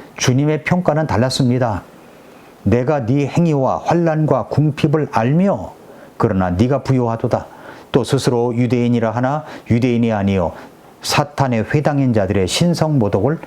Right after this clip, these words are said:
아노라." 교회 사역의 우선순위도 마찬가지입니다. 사람들은 교회의 규모나 프로그램, 시설을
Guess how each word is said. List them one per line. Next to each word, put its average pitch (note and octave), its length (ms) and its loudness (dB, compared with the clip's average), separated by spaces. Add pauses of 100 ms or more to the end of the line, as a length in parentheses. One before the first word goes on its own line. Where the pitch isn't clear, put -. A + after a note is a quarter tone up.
(120)
아노라." F#2 500 0 (540)
교회 A2 240 2
사역의 G2 420 0
우선순위도 A#2+ 680 0
마찬가지입니다. E2 840 0 (400)
사람들은 G#2+ 720 -2 (380)
교회의 G2 500 2
규모나 G2 760 0 (220)
프로그램, A2 680 0 (240)
시설을 G#2 640 0